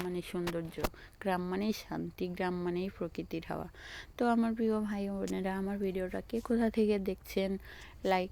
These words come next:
কমেন্ট, শেয়ার করবেন। আর কমেন্টে জানিয়ে দিবেন কোথা থেকে দেখছেন, কে, আহ, ভালো মন্দ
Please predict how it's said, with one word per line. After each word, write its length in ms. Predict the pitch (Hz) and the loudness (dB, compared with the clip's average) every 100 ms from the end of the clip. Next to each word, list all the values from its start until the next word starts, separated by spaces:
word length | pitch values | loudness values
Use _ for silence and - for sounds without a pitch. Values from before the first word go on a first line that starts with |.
| - | -2
কমেন্ট, 320 | 185 190 190 | 0 2 0
শেয়ার 320 | - 180 175 | 0 -2 -2
করবেন। 480 | 180 180 180 180 185 180 - - - | 0 -2 0 0 0 -4 -12 -8 -2
আর 220 | 175 180 | 0 0
কমেন্টে 460 | - 185 180 180 185 | 0 0 0 0 2
জানিয়ে 300 | 190 190 185 | 2 2 2
দিবেন 280 | 180 180 | 2 0
কোথা 280 | 185 180 185 | -2 -6 -6
থেকে 240 | 175 180 180 | -4 -2 -2
দেখছেন, 480 | 170 - - 180 | -4 -6 -2 -2
কে, 280 | 170 175 175 180 - - - - - | 0 -2 -2 -4 -10 -14 -14 -12 -2
আহ, 200 | 180 180 | 0 0
ভালো 320 | 180 180 180 | 0 2 4
মন্দ 520 | 175 175 175 170 170 | 4 2 2 0 0